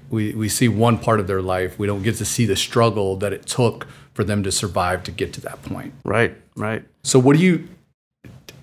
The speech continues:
Speaker 1: do you think your definition and the Air Force's definition, because remember you did resiliency tactical pause, right?
Speaker 2: Right.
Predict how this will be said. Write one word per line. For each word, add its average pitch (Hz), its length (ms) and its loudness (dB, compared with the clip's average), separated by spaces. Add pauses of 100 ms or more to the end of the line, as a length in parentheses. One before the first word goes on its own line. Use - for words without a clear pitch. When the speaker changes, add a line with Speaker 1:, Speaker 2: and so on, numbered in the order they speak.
(600)
Speaker 1:
do 147 80 2
you 156 40 4
think 151 300 4
your 131 200 4
definition 135 640 6
and 113 100 6
the 107 100 0
Air 107 160 6
Force's 135 380 4
definition, 131 500 2
because 127 260 2
remember 135 300 4
you 127 160 4
did 120 340 2
resiliency 120 840 4
tactical 120 500 0
pause, 98 460 2
right? 101 260 2
Speaker 2:
Right. 104 280 0